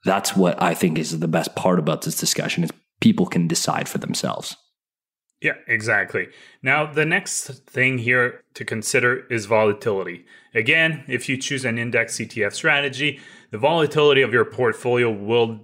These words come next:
Speaker 2: match that of the market. Obviously, it'll de-, depend on which index you're following, but, you know, it would match the S and P five hundred if you have an S and P five hundred index. Now, this might surprise people, but picking your own stocks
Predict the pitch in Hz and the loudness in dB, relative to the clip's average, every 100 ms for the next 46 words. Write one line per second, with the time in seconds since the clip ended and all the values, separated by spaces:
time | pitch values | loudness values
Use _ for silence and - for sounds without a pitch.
0 | - 120 110 107 - 107 107 92 98 95 | -4 0 0 -2 0 2 2 -2 -4 -2
1 | 120 123 127 110 107 107 107 113 95 95 | -2 0 0 2 2 0 0 -2 -2 -4
2 | 104 - 117 135 127 123 123 117 117 98 | -6 -4 -4 0 0 0 -2 0 0 -2
3 | 110 - 107 107 104 107 - 107 98 92 | -4 -2 -4 -2 0 -2 -2 -2 -2 -4
4 | - 117 147 143 151 147 110 107 101 101 | -4 0 0 -2 -6 -8 -4 0 0 -2
5 | - 117 98 98 104 104 107 107 107 110 | -4 -4 -2 -2 0 0 0 0 0 0
6 | 101 - 101 104 98 101 98 110 117 117 | 0 -2 -6 -8 -4 -2 0 -2 0 -2
7 | 113 104 - 98 92 92 92 98 98 - | 0 -4 0 0 0 -2 -4 -4 -8 -8
8 | 92 - 90 95 90 92 90 87 90 92 | -12 -12 -8 -4 -4 -4 -8 -8 -8 -10
9 | 82 85 - - - - - 135 131 127 | -12 -14 -18 -20 -20 -20 -6 0 0 0
10 | - - - - _ 139 117 196 254 254 | -8 -20 -20 -20 _ -10 0 2 2 -4
11 | - 220 214 196 190 160 - 104 104 131 | -4 -2 2 2 2 -2 2 2 4 0
12 | 135 175 175 220 208 143 131 127 110 110 | 0 -4 -4 -4 -2 -2 -2 -4 -2 -2
13 | 135 - | -2 -8